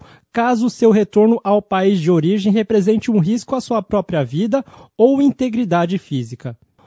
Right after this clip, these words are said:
O Ministério também afirmou que a nova portaria harmoniza o texto com o adotado pela Convenção de Genebra de mil novecentos e cinquenta e um,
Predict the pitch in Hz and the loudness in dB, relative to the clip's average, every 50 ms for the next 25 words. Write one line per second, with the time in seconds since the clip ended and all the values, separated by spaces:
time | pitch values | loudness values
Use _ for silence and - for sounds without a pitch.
0 | _ _ - 170 156 147 143 139 - - - 147 151 170 160 - 175 180 196 202 | _ _ -2 2 2 2 2 0 -2 -2 -2 0 0 0 0 0 0 2 2 0
1 | - - 220 208 214 226 220 - 240 226 208 208 226 247 226 247 - - 233 202 | 0 0 0 2 2 2 2 0 -2 -2 0 0 0 0 0 -2 0 0 -2 0
2 | - 226 214 220 240 240 - - 233 240 233 233 233 233 254 262 202 254 240 - | 0 -2 -2 0 -2 -4 -2 -2 -2 0 0 2 2 2 2 0 0 -2 -4 -4
3 | - 233 233 247 247 - - - 240 240 233 196 226 - - 233 233 226 214 - | -2 -2 -2 -2 -2 -4 -4 -4 -2 -2 0 0 -2 -2 0 -2 -2 -2 -4 -4
4 | 240 233 233 220 - - 233 240 247 233 240 226 - - 220 233 220 220 202 208 | -4 -2 -2 -4 -2 -2 0 0 0 0 -2 -4 -2 -2 0 0 0 0 0 0
5 | 214 208 196 202 220 214 196 233 226 180 208 214 202 208 233 254 254 247 240 220 | 2 2 2 2 0 0 -2 -2 -2 0 0 0 2 2 2 2 2 0 -2 -4
6 | - 240 240 - - 226 208 240 233 220 - 262 254 226 214 196 170 | -2 -2 -2 -2 -2 -4 -4 -4 -4 -4 -4 -6 -2 0 0 0 0